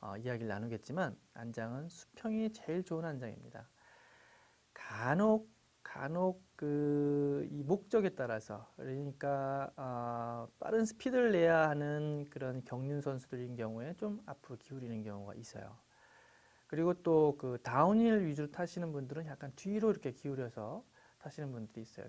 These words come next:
그 테이크백을 하기에 좀 수월하게끔 할 수 있는 기술을 쓰기 위해서 좀 뒤로. 그렇지만 우리가 피팅에서 보는 그 앞으로 기울기 값, 뒤로 기울기 값에 한계가 있는데 앞쪽 기울기 값은 이 도,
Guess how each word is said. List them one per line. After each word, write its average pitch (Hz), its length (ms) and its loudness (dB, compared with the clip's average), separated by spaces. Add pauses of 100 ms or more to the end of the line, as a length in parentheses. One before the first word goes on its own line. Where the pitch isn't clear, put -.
그 - 380 -12
테이크백을 143 880 -2
하기에 139 340 -6
좀 135 220 -8 (400)
수월하게끔 151 880 -2 (280)
할 175 120 -6
수 175 180 -10
있는 151 300 -4
기술을 131 260 -8
쓰기 196 380 -4
위해서 127 380 -4
좀 170 200 -8
뒤로. 127 500 -6
그렇지만 170 580 4 (400)
우리가 170 260 6
피팅에서 285 640 2
보는 156 600 2
그 120 460 -4
앞으로 214 420 0
기울기 160 420 0
값, 185 200 -2
뒤로 147 200 0
기울기 139 340 -2
값에 135 220 0
한계가 226 540 0
있는데 110 400 -2
앞쪽 165 340 -4
기울기 131 300 -4
값은 208 480 -4 (120)
이 160 160 -4
도, 95 220 -6